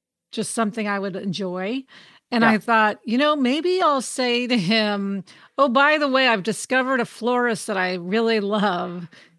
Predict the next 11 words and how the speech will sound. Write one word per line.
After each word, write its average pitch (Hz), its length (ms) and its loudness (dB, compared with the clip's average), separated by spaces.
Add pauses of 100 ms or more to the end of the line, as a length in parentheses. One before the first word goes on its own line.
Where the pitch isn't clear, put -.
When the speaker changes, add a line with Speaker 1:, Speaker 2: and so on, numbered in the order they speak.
(140)
Speaker 1:
This 208 320 0
is 240 160 0
it. 269 180 6
If 226 160 0
you're 233 140 2
needing 247 380 2
to 240 120 -6
get 226 220 0
me 202 120 -6
<laughs> - 120 -10
flowers, 202 880 -2